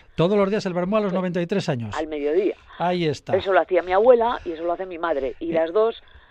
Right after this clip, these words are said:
Speaker 2: eh, estuvieron hasta, a, mi abuela hasta el final y mi madre está en este momento con la cabeza perfectamente puesta. Son, eran, bueno, mi abuela era y mi madre es, eh, dos mujeres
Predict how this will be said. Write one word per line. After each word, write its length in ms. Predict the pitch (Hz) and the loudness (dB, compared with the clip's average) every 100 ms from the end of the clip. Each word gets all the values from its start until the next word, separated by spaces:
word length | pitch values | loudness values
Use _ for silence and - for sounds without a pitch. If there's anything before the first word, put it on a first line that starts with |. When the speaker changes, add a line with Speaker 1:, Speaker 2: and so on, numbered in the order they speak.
| _ | _
Speaker 2:
eh, 340 | 180 165 156 - | -2 0 0 -2
estuvieron 420 | 156 185 196 196 | -6 -2 -2 -2
hasta, 460 | 180 - 123 127 98 | -10 -10 -8 -6 -8
a, 40 | |
mi 160 | 120 110 | -12 -14
abuela 640 | 117 143 175 190 131 139 | -6 -4 -2 -4 -6 -8
hasta 160 | 110 113 | -8 -10
el 60 | 110 | -12
final 260 | 139 202 | -8 -8
y 100 | - | -8
mi 120 | 120 123 | -10 -8
madre 260 | 113 131 | -6 -4
está 240 | 151 - 120 | -6 -6 -8
en 60 | |
este 180 | 117 123 | -6 -8
momento 280 | 127 143 - _ | -6 -6 -8 _
con 160 | 147 131 | -8 -8
la 80 | |
cabeza 300 | 131 147 156 | -6 -8 -8
perfectamente 640 | 127 123 - - 123 113 113 | -8 -10 -12 -14 -14 -14 -8
puesta. 440 | 196 214 214 190 - - - - _ _ | -4 -4 -2 -6 -8 -20 -20 -20 _ _
Son, 400 | 190 175 170 165 - | -6 -6 -6 -14 -6
eran, 360 | 180 170 143 - _ | -2 -2 -4 -10 _
bueno, 200 | 156 147 | -14 -14
mi 120 | 127 | -12
abuela 320 | 113 127 139 143 | -8 -2 4 6
era 220 | 156 120 | 6 4
y 40 | |
mi 120 | 123 | 2
madre 320 | 107 123 131 - | -2 0 2 4
es, 180 | 170 139 - _ _ - | 2 2 -6 _ _ -6
eh, 420 | 127 110 107 - - 92 | -4 -2 -4 -8 -12 -6
dos 220 | 156 151 | -4 -4
mujeres 440 | 151 151 143 127 | -6 -4 -2 -2